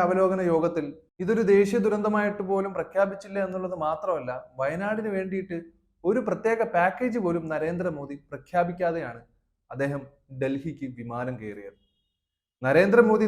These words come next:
ദുരിതാശ്വാസ ക്യാമ്പിൽ ദുരിതബാധിതരായ ആളുകളെ ചേർത്ത് പിടിച്ചും തലോടിയുമൊക്കെ ആശ്വസിപ്പിക്കുന്നത് കണ്ടപ്പോൾ നമുക്ക് എല്ലാവർക്കും പെട്ടെന്ന് തോന്നിയ കാര്യം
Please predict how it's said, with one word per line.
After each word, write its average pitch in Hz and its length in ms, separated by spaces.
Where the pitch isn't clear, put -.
ദുരിതാശ്വാസ 202 560
ക്യാമ്പിൽ 180 260
ദുരിതബാധിതരായ 180 800
ആളുകളെ 165 320
ചേർത്ത് 156 300
പിടിച്ചും 156 300
തലോടിയുമൊക്കെ 175 760
ആശ്വസിപ്പിക്കുന്നത് 185 680
കണ്ടപ്പോൾ 143 380
നമുക്ക് 143 260
എല്ലാവർക്കും 165 480
പെട്ടെന്ന് 147 340
തോന്നിയ 139 280
കാര്യം 117 240